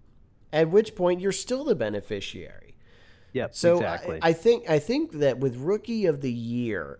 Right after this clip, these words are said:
Speaker 1: I think there's a little bit of credence to working with what you have, because unlike, say, M V P, where by this point, most of these players, if you go down that list, Trout, Bregman, Betts,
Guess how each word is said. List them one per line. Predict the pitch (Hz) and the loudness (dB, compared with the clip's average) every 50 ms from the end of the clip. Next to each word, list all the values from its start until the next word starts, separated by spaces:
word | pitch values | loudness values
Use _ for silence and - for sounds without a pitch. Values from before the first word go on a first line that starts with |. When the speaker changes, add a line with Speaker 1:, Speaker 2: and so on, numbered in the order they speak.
| - | -10
Speaker 1:
I | 104 110 | -8 -8
think | 110 - - 135 135 127 - | -6 -4 -2 -2 -2 -2 -2
there's | 135 123 117 113 104 | -2 -2 -2 -2 -4
a | 110 98 | -6 -6
little | 104 113 127 139 151 175 | -6 -4 -2 -2 -2 -2
bit | 170 170 | -2 -2
of | 170 147 | -4 -6
credence | - - 143 135 131 123 120 120 117 - | -4 -2 -2 -2 0 0 -2 -2 -2 -2
to | - 117 | -4 -4
working | 107 104 113 123 131 131 - 143 131 131 | -6 -4 -2 -2 -2 -2 -2 -4 -4 -4
with | 127 120 | -4 -4
what | 131 127 120 117 - | -2 -4 -4 -4 -4
you | 120 113 104 | -6 -6 -6
have, | 107 117 117 113 107 104 | -6 -4 -4 -4 -4 -6
because | 113 110 - 120 113 - - - | -8 -6 -4 -4 -4 -4 -6 -6
unlike, | 131 135 151 170 185 185 170 151 143 139 139 135 - | -4 -2 -2 -2 -2 -2 -2 0 0 -2 -2 -4 -4
say, | - - 131 123 120 | -4 -2 -2 -2 -2
M | 113 117 117 113 107 | -4 -6 -6 -6 -6
V | 107 110 104 | -8 -10 -10
P, | - - 156 156 156 151 151 147 - - - - - - - - | -6 -4 -2 0 0 -2 -2 -4 -8 -16 -20 -20 -20 -20 -8 -2
where | 127 131 123 117 113 113 107 | 0 2 2 4 2 2 0
by | 107 113 120 117 117 120 | -2 -2 -2 0 0 0
this | 120 135 147 143 - | 2 2 2 2 2
point, | - - - 147 139 139 139 127 | -2 -2 0 0 2 2 0 0
most | 123 120 117 120 131 135 127 - - | -2 -2 0 2 0 0 0 -2 -4
of | 127 117 | -4 -2
these | 127 127 127 123 - | -2 -4 -4 -4 -6
players, | - - 123 123 127 127 120 113 | -6 -4 -2 0 0 -2 -2 -4
if | 104 107 | -6 -8
you | 104 | -8
go | 101 117 110 117 123 | -4 -2 0 0 0
down | 127 127 127 | 0 0 0
that | 127 120 120 | 0 -2 -2
list, | 117 123 120 117 - - | -2 -2 0 0 -2 -4
Trout, | - - 120 117 117 117 113 - | -4 -6 -4 -4 -4 -4 -4 -6
Bregman, | 110 107 107 104 104 107 107 104 107 104 - - - - - - - - _ _ | -6 -6 -6 -6 -6 -6 -4 -4 -6 -8 -10 -18 -20 -20 -20 -20 -20 -20 _ _
Betts, | 131 127 123 123 120 - - - - - | 0 0 0 0 0 -2 -2 -2 -2 -4